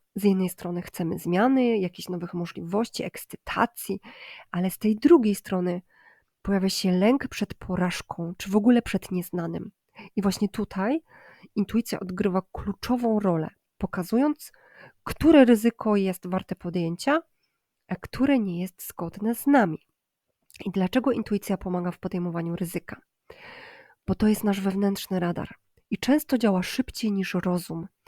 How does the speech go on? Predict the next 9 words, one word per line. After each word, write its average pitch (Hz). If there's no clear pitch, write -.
bo 185
od 185
razu 277
wychwy-, 220
wychwytuje 190
to, 196
co -
jest 180
zgodne 240